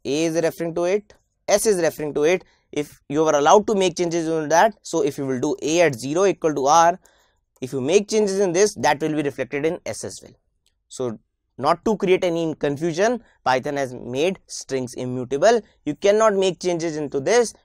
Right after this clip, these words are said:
You have to change the references. Okay, now if you will do A equal to Rarik, so what happen? What will happen? Somewhere Rarik will be created and A will not refer to this, A will refer to this, and no change will happen in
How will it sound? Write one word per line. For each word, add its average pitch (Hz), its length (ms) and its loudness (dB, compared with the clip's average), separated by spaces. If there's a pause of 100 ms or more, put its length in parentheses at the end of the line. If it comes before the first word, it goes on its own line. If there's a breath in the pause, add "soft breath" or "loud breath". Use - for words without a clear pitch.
You 143 80 -2
have 127 160 -4
to 143 120 -6
change 123 260 -8
the 110 100 -4
references. - 720 -16 (320)
Okay, 214 320 2 (180 soft breath)
now 123 140 -4
if 117 120 -4
you 127 80 -6
will 117 80 -4
do 117 200 -4
A 165 240 0
equal 160 240 0
to 139 80 0
Rarik, 139 460 0 (2000)
so - 140 -12
what 131 160 -4
happen? 165 440 -8
What 131 200 -10
will 147 140 -6
happen? 214 320 -2 (300 soft breath)
Somewhere 185 520 -2
Rarik 160 300 2
will 143 140 -4
be 120 100 -6
created 180 480 -2 (1300)
and 190 340 -2 (120)
A 180 160 4
will 180 160 0
not 156 220 0
refer 139 180 -4
to 120 100 -8
this, 170 380 -2
A 127 140 -4
will 120 140 -4
refer 110 180 -8
to 110 100 -8
this, 175 380 -2
and 123 180 -8
no 160 160 2
change 143 280 -8
will 123 100 -6
happen 110 320 -10
in 190 120 -2